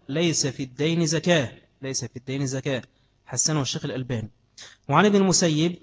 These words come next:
"يزكيه إذا قبضه لسنة واحدة، يزكيه إذا قبضه لسنة واحدة". إيه الصورة؟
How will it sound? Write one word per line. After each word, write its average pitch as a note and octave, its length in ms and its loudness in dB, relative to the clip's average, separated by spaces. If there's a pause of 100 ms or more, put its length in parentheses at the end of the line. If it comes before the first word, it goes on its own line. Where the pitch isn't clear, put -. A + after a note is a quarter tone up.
"يزكيه D#3+ 640 0
إذا D#3 140 2
قبضه C#3+ 640 0
لسنة C3 420 -4 (180)
واحدة، D3+ 380 2 (800)
يزكيه C#3+ 580 -4
إذا C3 120 -2
قبضه C#3 640 -2
لسنة C3+ 380 -4 (160)
واحدة". A2+ 240 -8 (140)
إيه D3+ 120 0
الصورة؟ A#2 440 -4